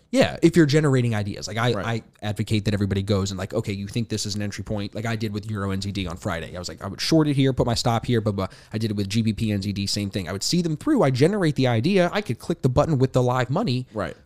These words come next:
Speaker 1: But then separating it and saying, like, "No, this is an idea. I'm gonna leave this here, win or
Speaker 2: Mm-hmm.
Speaker 1: loss." Then what happens when you're good at that is you don't even feel fomo when you're right, and you're actually right on more of those than you're wrong,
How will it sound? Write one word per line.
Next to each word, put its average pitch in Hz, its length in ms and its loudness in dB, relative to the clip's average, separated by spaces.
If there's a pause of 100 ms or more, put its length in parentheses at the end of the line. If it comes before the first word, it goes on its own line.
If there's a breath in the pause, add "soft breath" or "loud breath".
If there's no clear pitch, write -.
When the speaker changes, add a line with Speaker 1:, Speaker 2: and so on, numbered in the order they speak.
(160)
Speaker 1:
But 113 140 -6
then 120 140 0
separating 113 520 4
it 90 100 -2
and 98 100 -6
saying, 95 280 -4
like, 92 140 -6
"No, 87 200 -2
this 87 200 -4
is 90 140 -4
an 85 100 -6
idea. 85 400 -4
I'm 87 80 -6
gonna 90 140 -4
leave 92 300 -6
this - 180 -6
here, 69 380 -10
win 131 260 4
or 123 100 6
Speaker 2:
Mm-hmm. 107 100 4
Speaker 1:
loss." - 380 -2 (340 loud breath)
Then 151 200 4
what 131 100 6
happens 110 420 0 (100)
when 113 180 0
you're 98 120 0
good 147 220 4
at 135 80 0
that 95 260 -4
is 110 140 0
you 123 60 4
don't 117 160 2
even 104 160 -4
feel 104 180 -2
fomo 98 400 0
when 98 160 -4
you're 95 100 -6
right, 98 360 -2
and 107 120 -4
you're 104 140 0
actually 107 300 -2
right 110 320 0
on 98 160 -4
more 165 260 4
of 110 80 -4
those 104 240 2
than 101 140 -2
you're 95 120 -4
wrong, 95 380 -4